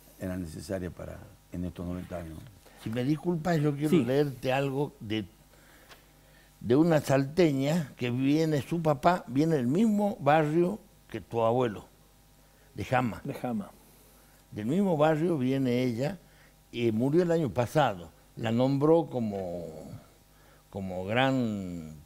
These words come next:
Speaker 2: tributadora a la cultura árabe, la Olga, en su, en el domingo, que es la Juana Dip, salteña. Dice, "¿Por qué vamos a América?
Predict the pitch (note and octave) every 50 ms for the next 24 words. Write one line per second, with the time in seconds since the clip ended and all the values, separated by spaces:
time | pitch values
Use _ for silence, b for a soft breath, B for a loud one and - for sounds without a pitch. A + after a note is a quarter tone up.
0 | - - A2+ A#2 A#2 A2 A2 A#2 A#2 A2 F#2+ - - - A#2 A2+ A2 A#2+ D3 D3+
1 | C#3 A#2 G#2 F#2 F2 F2 E2+ E2 E2 D#2+ D#2+ D#2 D#2 - - G2+ G#2 G#2 F2+ -
2 | B2+ C#3 B2 A#2 A#2 A#2+ A#2+ A#2 A#2 A#2 A#2+ C#3 C3+ A#2 G#2 F2 F2 E2+ E2 D#2+
3 | D2+ D2+ D2 D2 D2 - - G2 A#2 B2+ B2 A2 G#2+ A2+ C3+ F#3 G3 - - _
4 | _ _ _ - D#2+ E2+ E2+ E2 E2 E2 D#2+ - - E2 D#2 D2+ D2 - - E2
5 | E2+ D#2+ D2+ D2+ D2+ D2 D2 D2 C#2+ G2 G#2 B2 B2+ A2+ G2+ F2 D#2 D#2 - b
6 | b b b b b b b - A2 A#2 C3 C3 A2+ - - C3 B2+ A#2+ G#2 G2+
7 | B2 B2+ - - - - - _ _ - - - _ _ _ - _ - - G#2+
8 | G2 F2+ - - A2+ G2+ E2+ D#2+ D2+ D2+ - - b b b b b b b b
9 | b b b b - D#3 F#3 E3 F#3+ C#3+ C#3+ D#3 C3+ C3+ E3+ E3+ D3+ D3+ D#3 D3
10 | B2 G2 F2 G#2 G#2+ A2 A#2 B2+ C3 A#2 F#2+ F#2+ F2+ - - - - -